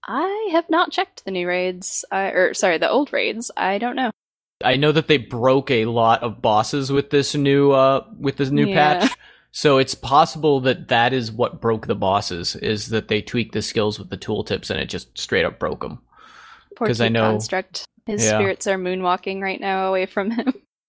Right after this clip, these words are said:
Speaker 2: That, so this is the best time to go kill him, you're saying?
Speaker 1: No, it's a mess. <laughs> Don't do it.
Speaker 2: Oh, okay.
Speaker 1: Uh,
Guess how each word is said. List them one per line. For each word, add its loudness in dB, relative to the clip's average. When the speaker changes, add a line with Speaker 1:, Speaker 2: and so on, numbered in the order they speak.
Speaker 2:
That, 2
so 2
this 4
is -2
the 2
best 2
time 0
to 0
go 0
kill 0
him, 0
you're 0
saying? -2
Speaker 1:
No, 6
it's 0
a 4
mess. 2
<laughs> -
Don't 2
do 2
it. 0
Speaker 2:
Oh, 4
okay. 2
Speaker 1:
Uh, 4